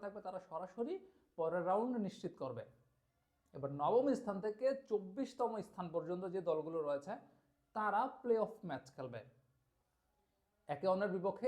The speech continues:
একটা করে প্লে অফ, প্লে অফ ম্যাচ খেলবে, মানে একটা দল আর একটা দলের বিপক্ষে প্লে অফ ম্যাচ খেলবে। সেই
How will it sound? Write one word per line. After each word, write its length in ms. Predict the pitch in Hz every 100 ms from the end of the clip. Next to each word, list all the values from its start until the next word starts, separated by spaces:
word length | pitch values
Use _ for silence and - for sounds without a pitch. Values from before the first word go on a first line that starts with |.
| 254 226
একটা 180 | - 208
করে 120 | 233 -
প্লে 120 | 208 208
অফ, 80 | 208 - 165 -
প্লে 120 | 190 190
অফ 80 | 190 165
ম্যাচ 120 | 151
খেলবে, 140 | - 160
মানে 100 | 180 196
একটা 240 | - - 190 185
দল 120 | 247 165
আর 80 | 139
একটা 140 | - 185
দলের 160 | 185 180
বিপক্ষে 260 | 170 170 226 190
প্লে 120 | 175 170
অফ 60 | 160
ম্যাচ 140 | 139 -
খেলবে। 220 | 131 113 107 - _ _ _
সেই 180 | 214